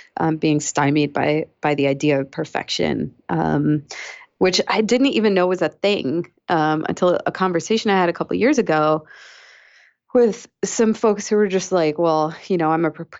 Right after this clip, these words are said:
procrastinator because I'm a perfectionist." And I, like,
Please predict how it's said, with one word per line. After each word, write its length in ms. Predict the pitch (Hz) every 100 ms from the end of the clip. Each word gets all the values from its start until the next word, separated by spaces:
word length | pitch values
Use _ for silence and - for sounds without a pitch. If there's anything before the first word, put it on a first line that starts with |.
| _ -
procrastinator 800 | 175 - 254 262 196 175 170
because 320 | 165 156 180 165
I'm 100 | 165
a 80 |
perfectionist." 1080 | 147 165 147 156 - - - - - - - - _
And 160 | 185 175
I, 260 | 165 139 - _
like, 220 | 127 175